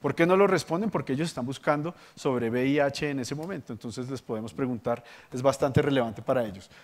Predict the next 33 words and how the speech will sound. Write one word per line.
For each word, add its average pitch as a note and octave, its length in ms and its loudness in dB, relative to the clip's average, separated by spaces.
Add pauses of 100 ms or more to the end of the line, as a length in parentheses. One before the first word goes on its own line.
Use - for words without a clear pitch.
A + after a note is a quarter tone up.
(120)
Entonces - 220 -6
acá D#3 460 6
hay C#3 300 4 (680)
de D3 120 6
alguna C#3+ 220 4
manera C3 300 0
una C3+ 140 0
disrupción C3 440 -4
interesante. A#2 560 -6 (380)
Por C#3+ 140 0
otro D#3 180 2
lado, F3+ 480 10
awareness C#3+ 500 6
básicamente C3+ 480 -2
son C3 140 -8
campañas, B2 640 -4 (600)
eh, G2+ 400 -6 (640)
podríamos C3 320 2
decir, C#3 260 0
eso D3+ 140 0
es E3 100 -4
publicidad, D#3 580 -4 (380)
pero C3+ 100 -8
no C#3 40 -2
es C3 80 -4
publicidad, D#3+ 420 0
nosotros A2 320 -8
no D#3 140 -2
publicitamos C#3 540 -4
medicamentos, A#2 720 -6 (500)
está - 260 -2
prohibido C3 380 2
además, A#2+ 340 -6